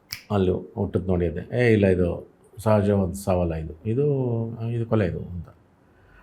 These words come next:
ಅಲ್ಲಿಂದ ತ-, ಉ-, ಶುರುವಾಗುತ್ತೆ ಓಟ. ಯಾರು ಮಾಡಿದ್ರು, ಹೆಂಗೆ ಮಾಡಿದ್ರು, ಯಾಕೆ ಕೊಲೆ ಆದ, ಎಷ್ಟೆಲ್ಲ ತಲೆ ಉಪಯೋಗಿಸಿದ್ರು, ಯಾವುದರಿಂದ ಕೊಂದರು, ಯಾಕೆ ಕೊಂದರು, ಹಿಂಗೆ ಎಷ್ಟು ಜನ ಕೊಂದಿದ್ದಾರೆ,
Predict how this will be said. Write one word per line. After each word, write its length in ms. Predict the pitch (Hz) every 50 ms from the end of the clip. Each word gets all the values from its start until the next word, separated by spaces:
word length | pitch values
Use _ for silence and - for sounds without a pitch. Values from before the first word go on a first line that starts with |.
| _ _ -
ಅಲ್ಲಿಂದ 400 | 95 95 87 80 85 87 104 135
ತ-, 180 | 151 - -
ಉ-, 300 | - - - 104 - - - - _ - - - - -
ಶುರುವಾಗುತ್ತೆ 500 | - - 113 101 95 92 87 90 90 90
ಓಟ. 220 | 95 95 90 - - - - - _
ಯಾರು 260 | - 85 92 90 87 85
ಮಾಡಿದ್ರು, 300 | 85 87 87 85 87 87
ಹೆಂಗೆ 300 | - - 98 92 90 90
ಮಾಡಿದ್ರು, 400 | 90 87 85 82 82 85 78 - _ _ - - _ -
ಯಾಕೆ 280 | 98 98 95 98 98 -
ಕೊಲೆ 200 | - 95 87 87
ಆದ, 320 | 80 76 80 85 - - - _ _ _ _ _ _ _ _ _ _ _ _ _ _ _ _ _ _ _ _ _ - -
ಎಷ್ಟೆಲ್ಲ 460 | 92 95 107 107 - - - 113 107
ತಲೆ 240 | 101 - 101 95 98
ಉಪಯೋಗಿಸಿದ್ರು, 680 | 92 82 - 90 87 82 76 76 - - 85 80 - - -
ಯಾವುದರಿಂದ 520 | - - - - 135 135 120 110 104 98 95
ಕೊಂದರು, 460 | 92 - 92 87 82 - - - - _ _ _ _ _ _ _ _ _ _ _ _ - -
ಯಾಕೆ 360 | 98 104 - 156 160 - -
ಕೊಂದರು, 320 | - - 95 85 80 80 76 - - - _ _ _ _ _ - - - - - _ _ _ -
ಹಿಂಗೆ 240 | 110 135 156 143
ಎಷ್ಟು 180 | 135 113 110 -
ಜನ 200 | 131 139 143 135
ಕೊಂದಿದ್ದಾರೆ, 560 | - 113 104 95 95 90 87 85 90 - -